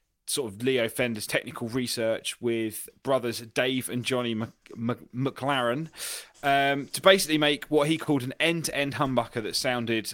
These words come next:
um, amazing in both series humbucking, parallel humbucking, and single coil modes. So the guitar itself has quite a few switches. It has a standard, uh, toggle switch for neck, mid, uh, both, and bridge. But then you also have two mini switches that then switch between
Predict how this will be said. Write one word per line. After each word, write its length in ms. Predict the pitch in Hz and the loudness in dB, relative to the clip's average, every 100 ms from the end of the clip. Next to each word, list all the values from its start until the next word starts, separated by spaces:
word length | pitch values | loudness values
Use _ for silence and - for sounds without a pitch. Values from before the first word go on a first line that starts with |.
| - | -4
um, 200 | 120 117 | -2 0
amazing 460 | 123 131 127 117 120 | 0 0 0 0 -2
in 100 | 117 | 2
both 220 | 151 151 | 2 2
series 380 | - 185 156 139 | 4 4 4 2
humbucking, 440 | 131 113 - 117 | 2 0 0 -2
parallel 360 | - 151 131 110 | 2 4 4 2
humbucking, 540 | 117 107 98 117 104 - | 0 0 -2 -4 -8 -4
and 240 | 127 120 | -2 -2
single 380 | - 139 123 117 | -2 -2 -2 -2
coil 320 | - 135 120 | -2 -2 -2
modes. 460 | 104 90 64 - - - - - - | -2 -6 -8 -12 -12 -14 -16 -16 -16
So 340 | - - 143 139 | -6 2 4 4
the 100 | 147 | 0
guitar 320 | 139 202 196 | 0 2 4
itself 340 | 139 190 147 | 2 2 2
has 120 | 135 131 | 2 -4
quite 300 | - 165 143 | 2 4 4
a 40 | |
few 200 | - 147 | 0 -2
switches. 720 | - - 160 - 208 240 - - _ | -2 -2 -4 -4 -4 -4 -8 -10 _
It 120 | - 135 | -6 0
has 180 | 165 | 0
a 60 | 139 | 0
standard, 640 | - 180 170 160 147 143 - | 2 4 4 2 2 0 2
uh, 180 | 143 127 | 8 8
toggle 380 | 123 190 160 143 | 8 6 6 2
switch 520 | - 117 113 - - - | 2 2 2 -2 -4 -6
for 600 | - 123 117 117 110 - - | -4 0 2 2 2 -2 -6
neck, 380 | 127 143 92 - | 0 0 0 -6
mid, 280 | 127 131 120 | -2 -2 -2
uh, 160 | 123 - - | -8 -10 4
both, 320 | 143 120 - | 4 4 -2
and 280 | - 120 - | -4 -4 -4
bridge. 520 | - 147 95 101 - - - - _ | -2 0 0 -2 -6 -6 -16 -20 _
But 60 | 131 | 0
then 120 | 143 | 0
you 140 | 135 | 2
also 240 | 147 143 131 | 0 0 -2
have 320 | 139 127 - | -4 -4 -6
two 320 | - 147 139 | -4 0 0
mini 300 | 131 165 196 | 0 0 0
switches 560 | 185 - - - 101 98 | 0 -2 -4 -4 -6 -6
that 80 | - | -6
then 160 | 120 | -6
switch 280 | 110 - - | -6 -8 -8
between 600 | - 113 - 113 107 107 | -12 -12 -4 -4 -4 -8